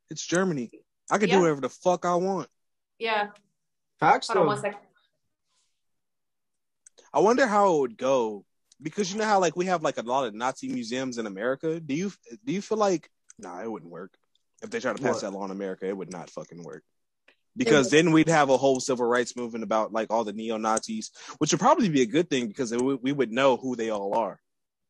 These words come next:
Speaker 1: Like, we'd see them protesting with their little Nazi flags and shit, saying, "Hey, we should be able to talk about Hitler if we want to."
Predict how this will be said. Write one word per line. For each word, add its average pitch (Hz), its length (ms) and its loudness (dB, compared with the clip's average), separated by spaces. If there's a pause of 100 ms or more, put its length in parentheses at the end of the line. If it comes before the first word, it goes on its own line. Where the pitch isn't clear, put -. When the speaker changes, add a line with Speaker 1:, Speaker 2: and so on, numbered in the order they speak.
(560)
Speaker 1:
Like, 113 140 -2
we'd 135 180 -2
see - 180 0
them 143 180 2
protesting 113 800 -2
with 110 160 -8
their 123 100 0
little 120 180 2
Nazi 127 340 0
flags 101 400 -4
and 98 80 -12
shit, 104 200 -8
saying, 110 260 -4
"Hey, 110 180 -2
we 113 140 -4
should 113 160 -8
be 120 40 0
able 107 120 -2
to 98 60 -10
talk - 220 -4
about 107 180 -6
Hitler 104 260 -6
if - 100 -12
we 98 80 -12
want 117 240 -6
to." 98 200 -12